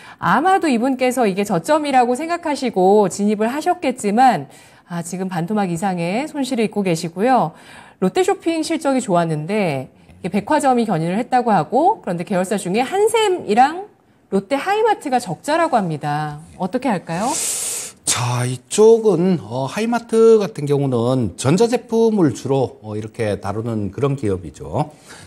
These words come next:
Speaker 2: 자, 뭐 예전에는 우리 그랬지 않습니까? 과거에 제가 어릴 때는 뭐 삼성전자 대리점이 있어서 거기서 물건들을 팔고 그랬었는데 지금 그, 저, 한 십수년 정도 전부터는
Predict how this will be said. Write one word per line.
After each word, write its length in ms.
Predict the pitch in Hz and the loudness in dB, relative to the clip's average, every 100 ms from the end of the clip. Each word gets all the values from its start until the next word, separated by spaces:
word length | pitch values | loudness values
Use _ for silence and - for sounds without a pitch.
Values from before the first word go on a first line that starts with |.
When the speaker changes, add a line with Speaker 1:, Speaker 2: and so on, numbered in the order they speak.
| - | -4
Speaker 2:
자, 100 | 120 | -2
뭐 160 | 120 | 0
예전에는 880 | 107 156 247 269 262 220 147 175 147 | 2 2 2 0 0 0 2 2 0
우리 240 | 110 147 143 | -2 -6 -4
그랬지 560 | 143 175 175 175 - | 0 0 0 -8 -10
않습니까? 560 | 123 - 104 92 - 85 - _ _ | -10 -8 -12 -10 -10 -10 -12 _ _
과거에 640 | - 160 185 196 131 87 - | -4 0 6 6 6 0 -4
제가 280 | 156 180 240 | 0 2 4
어릴 240 | 214 202 | 4 2
때는 460 | 175 135 113 127 92 - _ - | 0 0 0 0 -2 -14 _ -8
뭐 100 | 127 | -6
삼성전자 680 | - 165 180 180 180 180 - | -2 -2 0 0 0 0 2
대리점이 520 | 127 190 190 175 123 | 2 2 2 0 0
있어서 540 | 101 104 - 143 - - _ | -4 -6 -2 -4 -4 -14 _
거기서 460 | - 165 196 190 151 | 0 0 2 4 4
물건들을 500 | 113 113 139 139 123 | 2 -4 -2 -2 -4
팔고 300 | - 151 143 | -4 -4 -2
그랬었는데 880 | 123 107 110 107 101 90 82 101 92 - - - - | -4 -6 -6 -6 -6 -4 0 0 0 -8 -20 -16 -4
지금 400 | 185 202 156 - - | 0 2 0 -4 -2
그, 540 | 151 151 131 92 82 - - _ | 4 6 6 2 -2 -12 -20 _
저, 360 | - 110 98 92 | -2 0 0 0
한 280 | 147 147 104 | -2 -2 -4
십수년 540 | - - - 233 240 | -6 -8 -2 0 2
정도 240 | 202 165 147 | 0 0 0
전부터는 760 | 113 113 - 135 101 107 101 | -2 -4 -4 -2 0 0 0